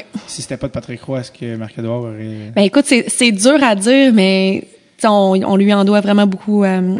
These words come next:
Speaker 2: à Patrick parce qu'il a vraiment aidé le développement à Marc-Édouard. Il l'a vraiment mis où ce qu'il devait être, tu sais, euh, il, vraiment, Patrick, on lui en doit beaucoup. Mais, tu sais, le hockey, c'est, il faut que tu sois à bonne place, faut que tu sois en santé, faut que t'aies le bon agent, faut que t'aies les bons coachs. C'est tellement
Speaker 1: Ouais.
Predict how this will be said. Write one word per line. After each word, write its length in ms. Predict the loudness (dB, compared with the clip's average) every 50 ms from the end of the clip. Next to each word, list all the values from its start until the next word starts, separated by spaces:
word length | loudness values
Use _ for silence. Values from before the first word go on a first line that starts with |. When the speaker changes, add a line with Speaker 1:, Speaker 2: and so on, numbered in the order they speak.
| -4
Speaker 2:
à 80 | -4 -4
Patrick 300 | -4 -4 -4 -4 -6 -4
parce 140 | -6 -6 -4
qu'il 140 | -2 0 0
a 40 | 0
vraiment 560 | 0 0 0 0 0 0 0 2 0 0 -2 -4 -10 -20 -20 -20 -20 -20 -20 -6 -2 0
aidé 240 | 2 2 2 2 2
le 100 | 2 2
développement 380 | 2 2 2 2 2 2 0
à 80 | 0 0
Marc-Édouard. 480 | -2 -2 -2 -2 0 0 2 2 2 2
Il 60 | 2
l'a 100 | 2 2
vraiment 460 | 2 2 0 2 2 2 0 0 -2 -4 -6 _ _ _ _ _ _ _ _ _ _ _ 2
mis 320 | 2 4 4 4 4 2
où 60 | 2
ce 100 | 0 -4
qu'il 140 | -6 -2 -2
devait 400 | 0 0 0 0 0 0 0 -2 -2
être, 80 | -4
tu 40 | -4 -2
sais, 160 | 0 0 2 2
euh, 320 | 2 2 2 0 -2 -2 -4 -6 -10 -12 -10 -10
il, 240 | -10 -10 -10 -14 -16 _ -20 -20 _ _ _ _ _ _ _ _ _ -6
vraiment, 260 | -4 0 0 0 2
Patrick, 300 | 2 0 -2 -2 -2 -2
on 80 | 0 2
lui 120 | 2 2 2
en 60 | 2
doit 120 | 2 2 0
beaucoup. 320 | 0 -2 -2 -2 0 2
Mais, 120 | 2 2
tu 100 | 2 2
sais, 20 | 2
le 60 | 2 2
hockey, 160 | 0 0 -2
c'est, 140 | -2 -2 -2
il 1040 | -2 -4 -6 -12 -18 -20 -20 -20 -20 -20 -20 -20 -20 _ _ _ _ _ _ -10 -6
faut 80 | -6
que 80 | -4 -4
tu 80 | -2
sois 200 | -2 0 2 2
à 60 | 2 2
bonne 220 | 2 2 0 0
place, 520 | 0 0 0 0 -2 -4 -6 -8 -10 -10 -8
faut 80 | -10 -10
que 60 | -8
tu 60 | -8 -4
sois 180 | -2 0 0
en 60 | 0
santé, 500 | 0 0 0 0 0 -2 -2 -2 -2 -2
faut 160 | -2 -4 -4 -2
que 40 | 0
t'aies 160 | 0 0 2
le 100 | 2 0
bon 260 | 0 0 0 0 0
agent, 380 | 0 0 0 0 0 0 0 -2
faut 100 | -2 -4
que 40 | -4
t'aies 140 | -4 -2 0
les 160 | 0 0 0
bons 240 | 0 0 0 0 -2
coachs. 220 | -4 -4 -4 -4 -4
C'est 220 | -4 -4 -6 -4
tellement 680 | -2 0 2 2 2 2 2 2 2 2 2 0 0 -2
Speaker 1:
Ouais. 160 | -4 -8